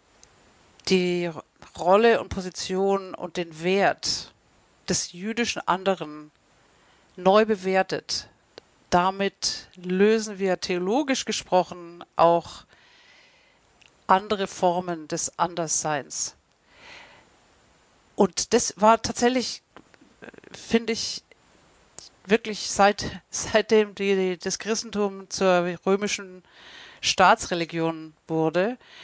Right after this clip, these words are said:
und darauf bestanden hat, dass es nur eine Wahrheit gibt und dass alle Häresien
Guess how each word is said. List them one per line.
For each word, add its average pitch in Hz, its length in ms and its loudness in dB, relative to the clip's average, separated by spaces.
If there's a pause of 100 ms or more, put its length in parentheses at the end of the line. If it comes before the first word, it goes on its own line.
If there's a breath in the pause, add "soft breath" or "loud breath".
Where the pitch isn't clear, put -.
(600 loud breath)
und 190 480 2
darauf 175 260 0
bestanden 202 520 2
hat, 220 180 2
dass 196 100 -4
es 185 160 -6
nur 214 360 -4
eine 180 300 -2
Wahrheit 175 460 0
gibt - 340 -6
und 180 220 -8
dass 175 280 -4
alle 208 300 2
Häresien 185 1000 -4